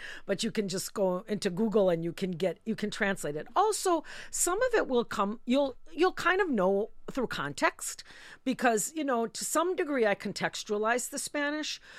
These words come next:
So through the parts of the poems that are in English, you'll, you'll get that. Um, and I also, it, write a lot of poems purely in English. So in, if you were to sit down with a whole book of mine,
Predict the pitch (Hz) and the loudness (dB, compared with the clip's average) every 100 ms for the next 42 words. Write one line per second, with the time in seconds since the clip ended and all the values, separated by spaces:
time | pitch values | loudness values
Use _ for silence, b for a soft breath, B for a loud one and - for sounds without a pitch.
0 | B - 254 - 277 247 220 220 214 - | B 0 2 2 0 2 2 2 2 0
1 | 202 202 - 190 180 196 180 175 165 180 | -4 -4 -2 -4 -4 -2 0 0 -2 -6
2 | 180 240 285 - 180 180 165 185 160 156 | -2 0 0 -4 -2 -2 -2 -6 -6 -4
3 | 175 170 - 92 - - 185 170 156 156 | -4 -4 -6 -12 -14 -6 -2 0 -2 -6
4 | 151 B B B B - 277 285 311 359 | -10 B B B B 0 2 4 4 2
5 | 359 339 302 269 247 262 190 220 220 214 | 0 -2 -2 -2 -4 -4 0 2 4 2
6 | 180 185 208 226 - - 156 - - 185 | -2 2 4 4 0 -8 -8 -8 -6 -4
7 | 165 160 170 180 131 - - - B B | -2 -4 -4 -4 -6 -10 -14 -14 B B
8 | B - 226 208 202 254 233 262 233 220 | B 0 4 4 2 2 2 2 -2 0
9 | 208 196 202 - 254 254 208 190 180 165 | 0 0 0 -4 -2 -2 -2 -4 -4 -2
10 | 185 147 285 - 185 151 160 143 143 143 | -2 6 6 6 -2 -2 -2 -2 -2 -6